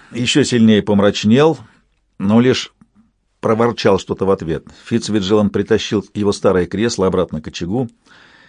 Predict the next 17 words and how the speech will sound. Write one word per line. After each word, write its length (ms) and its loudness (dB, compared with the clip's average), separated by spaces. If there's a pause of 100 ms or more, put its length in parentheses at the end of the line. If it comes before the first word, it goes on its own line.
(480)
Не 140 4
вставая, 420 4
я 300 2
подвинул 440 2
кресло 400 0
Розмари, 380 -2
чтобы 260 -4
освободить 460 -6
место. 420 -2 (460)
Впервые 760 0
за 200 -4
десятилетия 600 0
я 140 2
вновь 380 0
увидел 400 -2
кресло 400 -2
Чейда. 500 -8